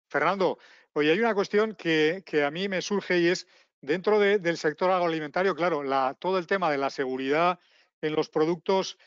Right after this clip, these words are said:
eh, es un elemento obligatorio, claro, desde el punto de vista sanitario, legal y de salud. Pero aparte de esta norma obligatoria, eh,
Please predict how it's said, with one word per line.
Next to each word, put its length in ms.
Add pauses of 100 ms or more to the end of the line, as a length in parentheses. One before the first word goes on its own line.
(260)
eh, 240
es 140
un 80
elemento 460
obligatorio, 680
claro, 320
desde 180
el 60
punto 160
de 60
vista 180
sanitario, 760
legal 580 (420)
y 100
de 140
salud. 420 (460)
Pero 840
aparte 480
de 80
esta 260
norma 420
obligatoria, 800 (460)
eh, 580